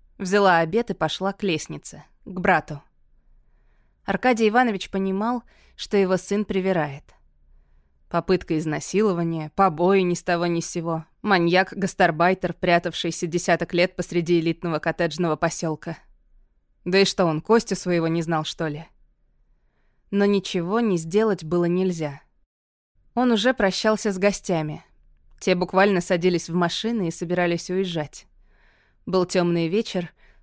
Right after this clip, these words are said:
посыпанный редким, заканчивающимся снегом, не полностью скрывающим проплешины, как вот у Аркадия Ивановича самого.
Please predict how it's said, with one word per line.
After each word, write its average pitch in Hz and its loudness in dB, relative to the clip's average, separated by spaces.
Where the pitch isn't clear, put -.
посыпанный 185 0
редким, 185 -2
заканчивающимся 190 -2
снегом, 160 -4
не 175 0
полностью 180 -2
скрывающим 170 -2
проплешины, 170 -6
как 165 -4
вот 175 0
у 170 2
Аркадия 165 0
Ивановича 156 -6
самого. 170 -4